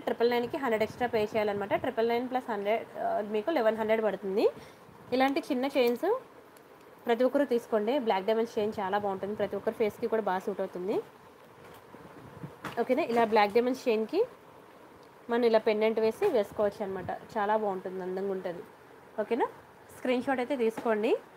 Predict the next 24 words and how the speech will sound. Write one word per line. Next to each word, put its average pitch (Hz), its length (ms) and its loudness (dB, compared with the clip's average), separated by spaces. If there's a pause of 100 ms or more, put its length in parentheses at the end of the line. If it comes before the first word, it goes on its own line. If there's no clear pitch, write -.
(260)
ఇంకా 269 140 2 (100)
ఉన్నాయి, 262 240 0
పెద్ద 214 140 -2 (180)
పెద్ద 214 220 2
hook 269 160 0
ఉన్న 247 120 2 (220)
pennants 214 380 0
కూడా 240 140 4 (100)
ఉన్నాయి. 202 340 2 (4000)
Pennants 262 400 4
ఒక్కసారి 240 420 2 (100)
నేను 240 240 0
ఇలా 208 100 2 (120)
కవర్లో 214 380 0
ఉంచి 254 220 -4
చూపించేస్తాను. 214 640 -4 (220)
మీకు 277 160 2 (120)
pennants 269 460 6
కావాలనుకునే 262 520 6
వాళ్ళు 254 160 4
కూడా 339 180 10
WhatsApp 254 340 6
చేయండి, 226 280 4 (100)
మీకు 269 140 -4